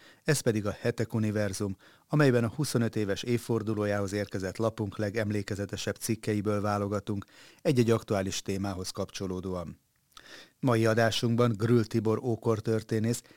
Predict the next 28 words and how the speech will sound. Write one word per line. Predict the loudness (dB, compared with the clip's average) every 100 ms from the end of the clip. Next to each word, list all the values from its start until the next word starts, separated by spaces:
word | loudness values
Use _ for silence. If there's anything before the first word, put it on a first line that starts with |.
| _
kétezer-háromban | 0 2 2 0 0 0 0 2 2 2
megjelent, | 2 2 2 2 2 -2 -12 _ -2
de |
most, | 4 4 4
húsz | -4 -4 0 4
év | 4
múltán | 4 2 2 0
talán | 2 4 4
még | 2 0
aktuálisabb | -4 -2 -2 0 -2 -6 -4
tanulmánya | -2 0 0 0 0
alapján | -2 -4 -6 -6 -4
arra | -2 0
a | 0
kérdésre | 0 -2 -2 -2 -4
keressük, | -2 -2 -2 -2 -6 -4
történelmi | -4 -2 -2 0 0
példák | 0 0 2 0 0
alapján | -4 -2 -2
a | -2
választ, | 0 0 0 -4 -8 -20 -20 -20 -20 -4
hogy | -2 4
vajon | 6 6 6 4
megvalósulhat-e | 0 2 2 0 -2 -2 -2 -2 -2
a |
huszonegyedik | -2 0 0 0 -2 -4 -6
században | -2 -2 -2 -4 -4 -6
az, | 0 0 0